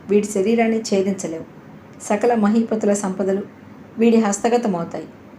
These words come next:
అని ఆశీర్వదించాడు. తరువాత కుమారుడు పెద్దయ్యాక అతన్ని రాజ్యాభిషిక్తుడిని చేసి బృహద్రథుడు తపోవనానికి వెళ్ళిపోయాడు. "ధర్మరాజా, విన్నావా? జరాసంధుడు అలా ఆ మునీంద్రుడి ప్రభావం వల్ల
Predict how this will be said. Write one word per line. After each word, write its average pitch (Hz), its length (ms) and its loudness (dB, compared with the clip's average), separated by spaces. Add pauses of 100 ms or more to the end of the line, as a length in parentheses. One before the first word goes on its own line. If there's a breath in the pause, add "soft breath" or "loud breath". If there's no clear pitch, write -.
(160)
అని 208 180 2
ఆశీర్వదించాడు. 175 880 -4 (880)
తరువాత 247 480 2 (460)
కుమారుడు 240 420 4
పెద్దయ్యాక 214 720 2 (460)
అతన్ని 214 300 4
రాజ్యాభిషిక్తుడిని 202 920 0 (100)
చేసి 190 260 0 (500)
బృహద్రథుడు 208 640 2 (220)
తపోవనానికి 208 640 2
వెళ్ళిపోయాడు. 165 440 -2 (680)
"ధర్మరాజా, 214 680 2 (260)
విన్నావా? 233 460 2 (680)
జరాసంధుడు 208 680 2 (520)
అలా 196 340 2
ఆ 202 80 0
మునీంద్రుడి 220 480 0
ప్రభావం 190 520 0
వల్ల 185 320 -4